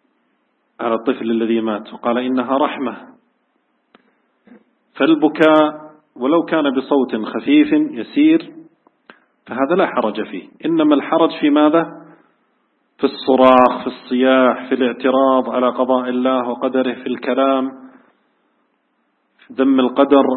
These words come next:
والتكلم على القدر، هذا كله من النياحة. أما البكاء فهذا رحمة في العبد، وهي دلالة على رقة قلب، قلب المؤمن.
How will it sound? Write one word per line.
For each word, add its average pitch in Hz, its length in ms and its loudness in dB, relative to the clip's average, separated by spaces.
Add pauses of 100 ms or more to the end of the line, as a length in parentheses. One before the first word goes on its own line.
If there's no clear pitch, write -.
والتكلم 131 580 -4
على 127 160 -2
القدر، 143 380 0 (1500)
هذا 113 120 -6
كله 156 440 2
من 131 120 2
النياحة. 113 760 -4 (200)
أما 143 140 -2
البكاء 120 480 -2 (1080)
فهذا 160 300 -4
رحمة 110 460 -6
في - 60 -12
العبد، 110 380 -8 (1500)
وهي 120 180 -6
دلالة 135 380 4
على 127 260 0
رقة 135 440 -4
قلب، 110 580 -4 (460)
قلب 123 200 -2
المؤمن. 113 520 -4